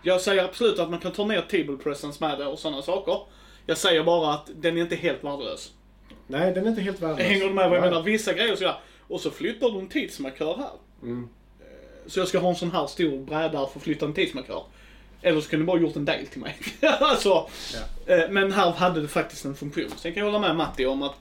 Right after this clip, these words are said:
Speaker 1: den är ju stor, för att korten behöver det.
Speaker 2: Mm. Ja, men det, där kommer vi in på saker till ett annat spel som
Speaker 1: Ja.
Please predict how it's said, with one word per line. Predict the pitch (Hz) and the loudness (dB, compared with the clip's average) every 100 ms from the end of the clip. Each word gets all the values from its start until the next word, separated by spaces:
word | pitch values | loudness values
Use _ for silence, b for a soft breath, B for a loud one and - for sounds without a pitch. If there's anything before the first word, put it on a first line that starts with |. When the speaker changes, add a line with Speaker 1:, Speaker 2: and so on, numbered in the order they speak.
| - | -6
Speaker 1:
den | 151 | -2
är | 190 | -2
ju | 190 | -2
stor, | - 156 151 151 b b - | 0 0 0 -6 b b -2
för | 139 139 | 2 4
att | 147 - | 2 0
korten | 147 - 127 | -2 -2 -6
behöver | - 117 - | -4 -4 -6
det. | - - - | -12 -16 -10
Speaker 2:
Mm. | 107 107 107 B B B B B B B B - | -6 -6 -6 B B B B B B B B -8
Ja, | |
men | 123 143 | -2 2
det, | 160 151 - | 2 0 -4
där | 151 147 | -4 -4
kommer | - 151 | -4 -4
vi | 147 | 0
in | 139 | 0
på | 135 | -2
saker | - 139 135 113 | -8 -8 -8 -14
till | - 123 | -8 -6
ett | 123 | -4
annat | 131 101 - | -4 -6 -10
spel | - - - | -12 -12 -2
som | 196 | 2
Speaker 1:
Ja. | 185 | 4